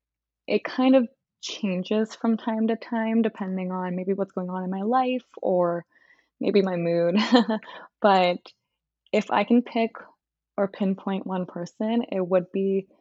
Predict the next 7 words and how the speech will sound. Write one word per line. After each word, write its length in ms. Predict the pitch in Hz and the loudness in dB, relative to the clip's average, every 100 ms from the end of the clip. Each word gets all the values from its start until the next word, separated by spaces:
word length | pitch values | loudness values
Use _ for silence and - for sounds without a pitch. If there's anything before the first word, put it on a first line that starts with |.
| _ | _
my 140 | 190 185 | -10 -8
grandpa, 540 | 185 170 170 185 185 190 _ - | -6 -8 -4 -4 -4 -8 _ -8
so 320 | 175 180 185 | -4 -4 -4
my 120 | 185 | -6
mom's 360 | 175 175 180 _ | -6 -6 -8 _
father. 520 | 185 180 175 175 170 _ - - - - _ _ _ - | -6 -4 -4 -4 -6 _ -20 -20 -20 -20 _ _ _ -8
And 600 | 196 185 180 170 170 | -4 -2 -2 -4 -6